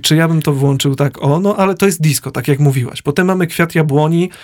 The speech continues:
utwór Eldoki, który jest już bardziej taki liryczny i zwiewny.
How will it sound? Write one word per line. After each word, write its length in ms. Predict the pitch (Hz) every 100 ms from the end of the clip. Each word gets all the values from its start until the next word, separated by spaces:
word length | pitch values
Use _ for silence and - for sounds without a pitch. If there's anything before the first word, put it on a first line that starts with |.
| -
utwór 420 | - 147 - 156 147 143
Eldoki, 600 | 143 143 143 135 131 170
który 640 | 165 143 143 160 170 180 180 180 151
jest 340 | 143 139 143
już 160 | 165 160
bardziej 500 | 139 123 123 120 160
taki 400 | 151 120 139 156
liryczny 580 | 165 190 226 - - 180
i 60 |
zwiewny. 560 | 147 139 135 131 147 -